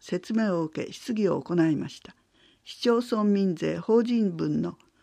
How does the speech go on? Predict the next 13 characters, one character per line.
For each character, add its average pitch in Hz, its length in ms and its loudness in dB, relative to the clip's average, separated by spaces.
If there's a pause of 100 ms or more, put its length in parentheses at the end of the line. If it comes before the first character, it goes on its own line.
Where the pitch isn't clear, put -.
(460)
税 226 200 6
制 240 240 0
改 220 240 -2
正 160 280 -2
で 156 120 -2
の 165 160 -2
マ 196 200 0
イ 233 40 2
ナ 233 140 0
ス 226 140 -6
影 185 140 0
響 165 280 -8
や、 175 120 -12